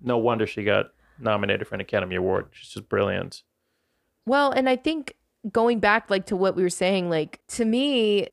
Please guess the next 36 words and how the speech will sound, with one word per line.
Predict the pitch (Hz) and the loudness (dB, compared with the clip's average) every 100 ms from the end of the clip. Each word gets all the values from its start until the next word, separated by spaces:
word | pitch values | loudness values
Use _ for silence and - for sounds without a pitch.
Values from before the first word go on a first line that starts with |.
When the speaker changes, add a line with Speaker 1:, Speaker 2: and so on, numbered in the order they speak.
| - | 0
Speaker 2:
that's | 233 262 | 0 0
the | 262 | -4
power | - 233 220 185 | 0 2 4 2
of | 165 | 0
music, | 180 240 175 135 | 0 0 0 0
is | 165 160 | -2 -4
how | - 180 180 - | 0 2 2 0
it | 185 180 - | -2 -4 -2
brings, | 185 185 185 185 180 | -2 -2 -2 -4 -4
it's | 190 - | -4 -2
one | 196 | 0
of | 180 | 0
the | - | -2
only | 185 190 214 214 | -2 -2 -2 -2
things | - 185 196 196 - | -2 -2 -2 -2 0
I | 175 190 | 2 2
feel | - 202 202 208 214 - _ _ _ _ _ | -2 -2 0 0 -2 -6 _ _ _ _ _
that | 180 170 | -2 0
doesn't | 190 180 196 190 - _ _ - | 0 2 0 -2 -6 _ _ -8
seem | - 196 196 | -2 0 0
to | 196 165 | -2 -4
divide | - 156 170 170 160 170 170 - | -4 -6 -2 0 2 2 -2 -6
people, | 190 - 202 208 233 247 _ _ _ _ _ _ _ _ - | -6 -2 -2 0 -2 -6 _ _ _ _ _ _ _ _ -2
it | 190 175 | -2 0
unites | 185 180 170 185 185 | -2 0 0 0 -2
people | - 156 - - - 180 _ _ _ | -6 -6 -6 -10 -14 -14 _ _ _
and | 185 175 | -2 0
it | 147 | -2
heals | - 202 196 190 - | -2 0 2 0 -4
people. | - 147 - - - _ _ _ - | -10 -10 -10 -12 -14 _ _ _ -4
And | 185 | -2
it | 170 - | -2 0
brought | 180 180 | 0 2
that | - 160 | 0 -2
whole | - - 208 202 | -4 -4 0 0
bus | 190 190 190 185 - - | 0 0 0 0 -6 -10